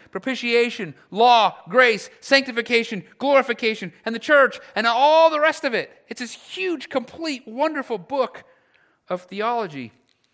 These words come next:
There's no better book in all the Bible to understand the entirety of Christianity than the book of Romans. So, here's my challenge to you. It's sixteen chapters.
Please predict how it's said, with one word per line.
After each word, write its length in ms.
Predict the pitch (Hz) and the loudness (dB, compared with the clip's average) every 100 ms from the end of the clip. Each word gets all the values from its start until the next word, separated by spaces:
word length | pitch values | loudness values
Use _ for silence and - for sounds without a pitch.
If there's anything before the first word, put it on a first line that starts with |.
| _ - | _ -2
There's 240 | 202 202 | 0 0
no 420 | 180 208 240 269 269 | -2 -4 0 0 0
better 380 | 220 233 226 | -2 -2 -2
book 380 | 208 165 160 180 | -4 -2 -4 -4
in 60 | 170 | -8
all 240 | 175 196 | -6 -6
the 60 | 220 | -6
Bible 640 | 170 147 131 127 175 _ _ _ | -6 -6 -6 -10 -12 _ _ _
to 160 | - 185 | -14 -6
understand 640 | 202 240 240 - 226 220 | -4 -4 -6 -6 -6 -6
the 100 | 202 | -8
entirety 1000 | 185 - - - 247 269 277 220 175 165 | -10 -12 -14 -8 -4 -2 -2 -2 -4 -8
of 180 | 156 147 | -10 -12
Christianity 960 | - 180 - 180 190 202 151 123 120 - _ _ _ _ | -12 -12 -12 -14 -10 -8 -10 -12 -14 -18 _ _ _ _
than 120 | 151 | -16
the 80 | 160 | -14
book 200 | 139 131 | -12 -14
of 100 | 131 | -10
Romans. 720 | 180 190 135 98 _ - _ _ _ _ _ _ _ _ _ _ _ _ - _ _ - | -6 -6 -6 -12 _ -20 _ _ _ _ _ _ _ _ _ _ _ _ -20 _ _ 0
So, 300 | 262 156 - | 0 0 -2
here's 200 | 196 208 | -2 0
my 140 | 214 | -2
challenge 560 | 208 - 233 247 165 - | -4 -2 -4 -4 -8 -12
to 80 | 156 | -14
you. 240 | 123 101 _ _ _ _ _ _ _ _ _ _ _ _ _ _ _ _ _ _ | -12 -14 _ _ _ _ _ _ _ _ _ _ _ _ _ _ _ _ _ _
It's 100 | 120 - | -20 -10
sixteen 440 | 202 - 226 220 | -10 -8 -12 -10
chapters. 580 | 214 180 175 202 - | -4 -4 -4 -12 -16